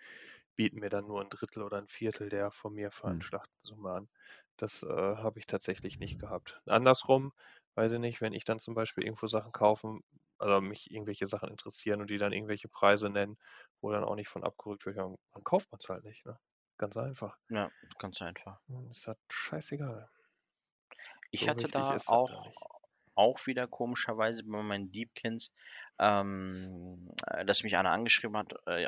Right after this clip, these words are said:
Speaker 3: angeschrieben hat und sagte: „Hey, schau mal hier, mit den ganzen Rabatten kostet die Armee aber vierhundert Euro.“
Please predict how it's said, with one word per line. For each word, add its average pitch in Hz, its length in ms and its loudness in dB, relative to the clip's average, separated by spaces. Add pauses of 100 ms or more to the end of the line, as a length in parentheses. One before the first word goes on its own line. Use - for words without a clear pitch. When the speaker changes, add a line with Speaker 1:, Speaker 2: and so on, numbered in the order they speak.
Speaker 3:
angeschrieben 113 460 2
hat 110 100 -6
und 101 80 -8
sagte: - 220 -6
„Hey, 117 280 -2
schau 113 280 6
mal 117 220 0
hier, 117 280 0 (460)
mit 104 140 2
den 98 120 2
ganzen 110 300 6
Rabatten 98 440 4
kostet - 420 0
die - 100 2
Armee 95 240 0
aber 73 180 0
vierhundert 95 500 -2
Euro.“ 80 400 -4